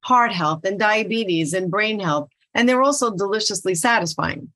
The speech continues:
So I'm thrilled that this word healthy is in the process of being updated,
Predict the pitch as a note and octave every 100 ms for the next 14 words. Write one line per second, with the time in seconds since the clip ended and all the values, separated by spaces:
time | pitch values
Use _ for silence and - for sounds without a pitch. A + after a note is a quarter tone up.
0 | _ _ _ - - A#3+ A#3 - A3+ D4
1 | C#4 - G#3+ B3 A3 F#3+ F#3+ F#3 G3 F#3
2 | F3 E3+ F#3+ G3 G3 E3+ F3+ F3 E3+ G3
3 | G3 G3+ F#3 F3+ D#3+ F3 F3+ - - F#3
4 | D#3+ D#3 D#3+ D#3+